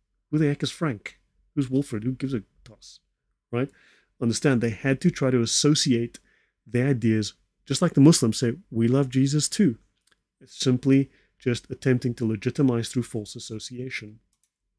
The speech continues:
Okay, Valentinians, okay, Valentine's Gnostic eons. Now what I'll do is I'm gonna do up to slide fifteen, then I'm gonna jump forward so you guys can see some other stuff. <clears throat>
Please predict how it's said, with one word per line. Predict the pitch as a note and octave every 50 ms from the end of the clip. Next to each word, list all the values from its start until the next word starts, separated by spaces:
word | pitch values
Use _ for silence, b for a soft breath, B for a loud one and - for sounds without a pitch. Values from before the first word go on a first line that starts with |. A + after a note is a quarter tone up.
| _ _ _ _ _ B B B B B B B _ _ _ _ _ _ _ _ _ _
Okay, | D#3+ E3 G3 C#3+ - - _
Valentinians, | - B2+ B2+ C3 C#3 C#3+ C#3 C#3 - E3+ D#3+ E3+ E3+ E3+ F3 - F#3+
okay, | F3 - C#3
Valentine's | A#2 B2+ C#3+ E3 E3+ - E3+ D#3+ D#3+ D#3+ D#3+ - - - -
Gnostic | A#2+ A#2+ B2 B2 - C#3+ C3 - -
eons. | D3 C3 B2+ A2+ A2 -
Now | B2+
what | A#2+ C3 D3+
I'll | G3+
do | G3 C#3+ C3+
is | B2+ B2+
I'm | C3+ B2+
gonna | B2 A#2+ A#2+
do | B2 C#3+ D#3+ - A3+
up | D3
to | - D3
slide | - - C#3 B2
fifteen, | - B2 - - - A#2+ A#2
then | A#2+ A#2
I'm | A#2
gonna | A#2+ A#2
jump | A2 - C3 C#3 E3+ -
forward | - - D3+ C#3+ C3+ A2+ G#2
so | - - A#2+
you | A2+
guys | A#2 A#2 A#2+
can | - C3+
see | A#2+ - - C3
some | C3 - A#2
other | A2+ A2+ A2+
stuff. | - - A#2 - _ _ _ _ _ _ _ _ _ _ _ _ _ _ _ _ _ _ _
<clears throat> | - - - - A3+ A3+ G3 F3+